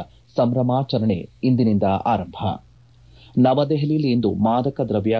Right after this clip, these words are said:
ಕಳ್ಳ ಸಾಗಣೆ ಮತ್ತು ರಾಷ್ಟ್ರೀಯ ಭದ್ರತೆ ಕುರಿತ ಪ್ರಾದೇಶಿಕ ಸಮ್ಮೇಳನದ ಅಧ್ಯಕ್ಷತೆ ವಹಿಸಲಿರುವ ಕೇಂದ್ರ ಸಚಿವ ಅಮಿತ್ ಶಾ. ಮಲೇಷ್ಯಾ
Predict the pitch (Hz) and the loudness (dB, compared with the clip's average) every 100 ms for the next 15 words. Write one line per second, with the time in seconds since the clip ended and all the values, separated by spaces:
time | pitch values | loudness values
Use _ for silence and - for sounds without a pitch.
0 | 107 107 107 98 98 95 104 139 110 101 | -2 -2 -2 -2 -4 0 0 0 0 0
1 | 101 104 - 104 98 101 104 104 98 101 | 0 0 -2 -2 -2 -4 -4 -2 -2 -2
2 | 101 - - 107 107 117 117 120 113 104 | -2 -2 0 -2 0 -2 -2 -2 -4 0
3 | 101 117 95 95 90 95 95 113 - 101 | 0 2 0 -2 -2 -2 -2 -4 -4 -2
4 | 101 95 101 113 92 104 - - _ _ | -2 0 -2 -2 -2 -2 -4 -8 _ _
5 | - 135 131 127 101 - 101 131 95 85 | -2 0 0 -2 -4 -4 -4 0 -2 -2
6 | 117 110 104 - 107 76 _ _ _ _ | -2 -2 -4 -2 -2 -2 _ _ _ _
7 | _ - - 127 143 147 - | _ -20 -2 0 2 0 -2